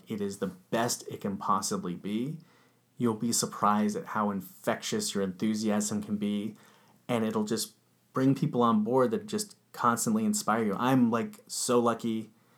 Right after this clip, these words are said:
When I look at the credits for my movie, I'm so inspired by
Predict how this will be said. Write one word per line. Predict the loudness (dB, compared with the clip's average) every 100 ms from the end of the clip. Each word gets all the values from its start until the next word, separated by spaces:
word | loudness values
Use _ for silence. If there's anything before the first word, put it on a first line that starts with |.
| _ _ _ _ _ _ -6
When | 0
I | 2
look | 2
at | 0
the |
credits | 0 0 0
for | 0
my | 2
movie, | 2 2 0 -2 -6 -14 _ _ -12
I'm | -8 -2
so | 2 2
inspired | 2 2 0 0 -2
by | -4